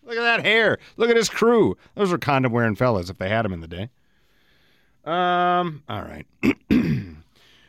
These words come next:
Try to not argue with your women friends about it, fellas. Um, I would, I would caution men to maybe be a little more vocal if, uh, uh, but,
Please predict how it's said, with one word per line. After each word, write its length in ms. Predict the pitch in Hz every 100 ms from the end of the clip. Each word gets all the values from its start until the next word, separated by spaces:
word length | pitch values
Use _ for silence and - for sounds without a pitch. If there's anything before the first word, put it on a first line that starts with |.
| _
Try 300 | - 226 240
to 180 | 202 233
not 480 | 185 165 160 - - -
argue 540 | 120 117 107 98 95 90 _ _ _ _ _ _ _ _ _ _ _ _ _ _ _ _ - - - _
with 220 | - 101 101
your 120 | 98
women 320 | 98 95 90
friends 280 | - 85 85
about 280 | 82 78 80
it, 140 | -
fellas. 520 | 95 85 87 87 - - _
Um, 580 | 90 87 85 80 80 92 _ _ _ _
I 140 | 92 90
would, 300 | 85 82 85 _ _
I 140 | 101 127
would 180 | 135
caution 440 | - 147 165 175 135
men 240 | 123 123
to 100 | 117
maybe 360 | 95 101 101 101
be 240 | 85 92
a 60 | 92
little 200 | 85 92
more 220 | 90 90
vocal 480 | 85 87 87 82 85
if, 220 | 82 - _ _ _ _ _ _ _ _ _
uh, 460 | 85 82 80 78 85 -
uh, 100 | 90
but, 340 | 80 95 80